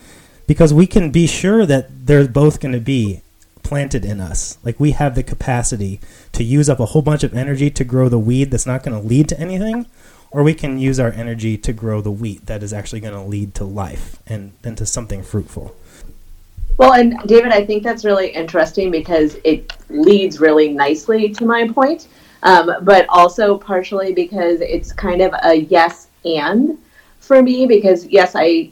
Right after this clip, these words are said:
Speaker 2: I agree with the whole "what we feed is what grows" premise. We've talked about that many times, um, and what we focus on is really important. But one of the pieces of this parable that I found really stood out for me,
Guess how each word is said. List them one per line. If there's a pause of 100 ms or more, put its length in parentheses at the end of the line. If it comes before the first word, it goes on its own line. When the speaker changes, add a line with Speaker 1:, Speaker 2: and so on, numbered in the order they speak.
Speaker 2:
I
agree
with
the
whole
"what
we
feed
is
what
grows" (280)
premise.
We've
talked
about
that
many
times, (340)
um,
and
what
we
focus
on
is
really
important.
But
one
of
the
pieces
of
this
parable
that
I
found
really
stood
out
for
me,